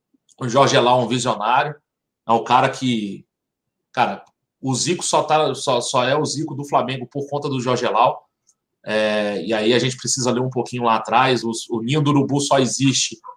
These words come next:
por conta do Jorge Elal, e aí é por isso que o Ninho do, do, do Urubu se chama C T, Centro de Treinamento Jorge Elal, né? Então o Jorge Elal é um baita de um presidente.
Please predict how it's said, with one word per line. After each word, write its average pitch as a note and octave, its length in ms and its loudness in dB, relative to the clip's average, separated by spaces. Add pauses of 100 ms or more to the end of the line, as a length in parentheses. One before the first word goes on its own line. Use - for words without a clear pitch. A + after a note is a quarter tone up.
(360)
por C#3+ 200 2
conta F3 260 4
do D3+ 100 2
Jorge C3 280 6
Elal, C3 420 4
e B2 80 -2
aí A#2 180 0
é C3+ 60 2
por A#2+ 220 -4
isso D3+ 240 0
que C#3 80 -8
o - 20 -4
Ninho C3+ 180 -4
do, B2+ 140 -8
do, A#2+ 500 -6
do B2 120 -2
Urubu B2+ 480 0 (320)
se D3+ 160 2
chama D3 360 6
C - 300 4
T, C#3 300 4
Centro C#3+ 260 2
de B2+ 140 -8
Treinamento C3 520 0
Jorge B2 320 2
Elal, B2 400 4 (560)
né? A2+ 140 -2
Então A#2 220 0
o A2 60 2
Jorge A#2+ 200 2
Elal A#2 260 4
é A#2+ 60 2
um A#2 160 -4
baita A2 340 2
de C3 80 -2
um B2+ 60 -2
presidente. A#2+ 640 -4